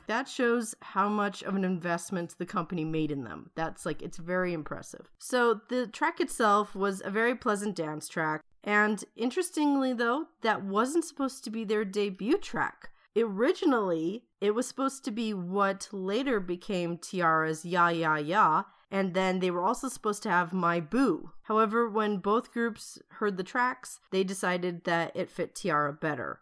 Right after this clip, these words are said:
But I personally would have loved to have heard a co-ed version of Ya Ya Ya, because some of the choreography in there,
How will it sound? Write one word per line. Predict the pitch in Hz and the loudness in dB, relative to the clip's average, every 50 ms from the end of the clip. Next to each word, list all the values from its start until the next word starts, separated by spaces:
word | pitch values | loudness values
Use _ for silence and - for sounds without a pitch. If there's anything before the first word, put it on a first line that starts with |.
| _ _ - | _ _ -2
But | 180 165 165 - | -2 -2 0 2
I | - 185 190 | 4 4 2
personally | 190 190 214 202 196 - 226 208 202 | 2 0 -2 -2 0 -2 -2 -2 -2
would | 180 185 196 | -2 0 -2
have | 190 175 165 | -2 -2 -2
loved | 170 170 170 170 175 175 - | -2 -2 -2 -2 -2 -2 -2
to | 202 185 | -4 -4
have | 175 - | -2 0
heard | - 180 180 175 | 0 0 0 0
a | - - | -2 -8
co-ed | - - - 180 170 170 170 165 | -8 -4 -2 0 0 0 0 0
version | 170 175 160 170 180 170 160 - | 0 -2 -2 -2 -2 -4 -2 -2
of | 165 156 156 | -2 -2 0
Ya | 160 165 156 | 2 2 2
Ya | 156 160 156 147 147 | 2 2 0 0 -2
Ya, | 143 143 143 143 147 165 190 220 - _ _ _ | -2 -2 -2 0 0 0 -2 -2 -6 _ _ _
because | - 202 302 285 277 | -2 0 2 2 2
some | - - - - - 302 311 320 339 | 0 -4 -4 0 2 4 4 6 4
of | 370 359 359 | 4 2 0
the | 349 330 | -2 -4
choreography | - - 302 294 269 233 208 196 208 208 262 262 - 302 285 | 0 2 2 4 4 4 4 4 2 0 -4 -6 -4 -4 -2
in | 311 311 311 | 2 2 2
there, | 320 330 330 339 339 | 2 0 0 -2 -4